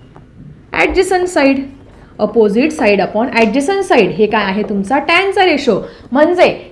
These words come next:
टॅनमध्ये तुम्ही काय लक्षात ठेवायचा? हा हायपोटेनस इथला गायब करायचा, ही अपोझिट साइड घ्यायची, इथला पण हायपोटेनस गायब करायचा आणि ॲडजसंट साइड घ्यायची आहे. म्हणून रेशो काय तयार झाला?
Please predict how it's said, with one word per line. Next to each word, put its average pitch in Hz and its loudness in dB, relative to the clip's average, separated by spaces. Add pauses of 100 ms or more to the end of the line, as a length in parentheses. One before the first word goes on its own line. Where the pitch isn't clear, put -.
टॅनमध्ये 349 2
तुम्ही 349 -6
काय 330 4
लक्षात 311 0
ठेवायचा? 262 -4
हा 294 0
हायपोटेनस 262 -2
इथला 254 -2
गायब 220 0
करायचा, 208 -2
ही 294 -2
अपोझिट 202 -2
साइड 180 -4
घ्यायची, 175 -6 (320)
इथला 262 -2
पण 294 -4
हायपोटेनस 262 -2
गायब 220 0
करायचा 202 -4 (280)
आणि 233 -4 (160)
ॲडजसंट 208 -4
साइड 175 -8
घ्यायची 165 -10
आहे. 170 -12
म्हणून 240 -2
रेशो 226 0
काय 277 -2
तयार 269 0
झाला? 262 2